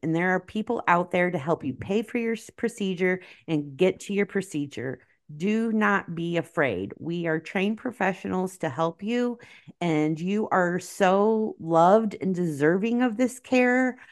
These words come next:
Um, please reach out to your state abortion fund or to us at Midwest Access Coalition so we can support you. You shouldn't have to face this alone.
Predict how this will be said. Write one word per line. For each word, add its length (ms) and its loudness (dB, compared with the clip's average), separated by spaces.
Um, 440 4
please 580 0
reach 380 -2
out 400 4
to 380 2
your 180 0
state 380 -4
abortion 500 -2
fund 380 0
or 260 0
to 220 0
us 320 2
at 120 0
Midwest 360 -2
Access 400 -2
Coalition 600 0
so 220 -2
we 580 -4
can 360 -2
support 520 -4
you. 160 -4
You 220 -6
shouldn't 300 -4
have 160 -6
to 80 -14
face 300 -6
this 180 -14
alone. 420 -8